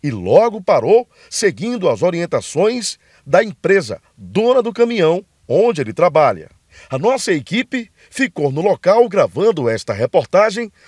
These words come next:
por pelo menos vinte minutos. E durante este tempo, as lentes do repórter cinematográfico Márcio Correia flagraram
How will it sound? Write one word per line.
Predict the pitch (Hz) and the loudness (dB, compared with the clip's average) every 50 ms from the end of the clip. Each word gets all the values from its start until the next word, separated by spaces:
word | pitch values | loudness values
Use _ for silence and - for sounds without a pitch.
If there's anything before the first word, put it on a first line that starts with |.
| - - | -12 -6
por | - 247 185 | -4 -2 2
pelo | - 240 220 185 | 4 4 4 2
menos | 190 233 247 240 240 220 147 - - _ - | 0 -2 -2 -2 -2 -4 -6 -8 -12 _ -20
vinte | 113 107 143 247 262 196 - | -14 -10 -8 -8 -8 -8 -8
minutos. | 214 220 208 170 151 123 104 - - 76 - - - - _ _ _ _ _ _ | -6 -4 -2 -2 -2 -2 -4 -8 -14 -20 -20 -20 -20 -20 _ _ _ _ _ _
E | 139 147 | -6 -4
durante | 147 123 160 220 233 170 - 120 | -2 0 0 0 0 0 -2 -8
este | 101 90 - - 208 160 | -10 -10 -10 -10 -10 -4
tempo, | - 196 220 202 - _ _ _ _ _ - - - | -2 0 0 0 -2 _ _ _ _ _ -20 -6 -2
as | - 151 131 | -2 -2 0
lentes | 170 233 269 285 196 233 226 160 | 0 -2 -4 -4 -4 -6 -8 -6
do | 117 156 156 | -4 -4 -2
repórter | 139 117 - - 170 190 196 180 180 165 214 | -2 -2 0 0 2 0 0 0 -2 -4 -4
cinematográfico | - - 220 208 185 165 160 - 120 98 120 160 190 190 - - 214 185 - _ _ _ | -4 -4 -4 -2 -2 0 0 -2 -2 2 2 2 2 0 -2 -6 -6 -6 -6 _ _ _
Márcio | 107 101 98 135 185 220 226 - - 196 | -10 -6 -2 0 0 0 -2 -4 -6 -8
Correia | 147 156 135 101 98 139 190 220 226 208 185 _ _ - - - | -6 -6 -6 -4 -2 0 2 2 2 0 -2 _ _ -20 -20 -20
flagraram | - - 226 220 165 127 190 220 220 226 233 226 208 180 | -6 0 0 0 2 2 4 4 4 4 2 0 -2 -4